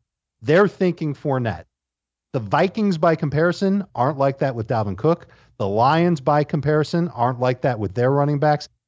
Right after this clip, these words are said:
I think that that helps put Leonard Fournette over the edge. He's got the highest upside of any of the injury risk running backs,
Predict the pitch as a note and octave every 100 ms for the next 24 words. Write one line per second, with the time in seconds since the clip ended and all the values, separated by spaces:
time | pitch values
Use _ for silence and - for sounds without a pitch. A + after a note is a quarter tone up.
0 | _ - C#3 F#3 F#3+ D#3+ B2+ C3+ C#3 D3
1 | - C3+ C3+ - - C#3 A#2+ B2+ B2+ A#2+
2 | A#2 B2+ A#2+ G#2+ B2+ A#2+ G#2+ A2+ - -
3 | C#3 F3+ F3 C#3 - A#2+ A2 G2+ F#2+ _
4 | _ - G2+ B2+ D3+ F#3 C#3+ C3+ C3+ D#3
5 | D3+ D3 B2 C3 - A2 A#2+ A#2+ B2 A#2+
6 | A#2+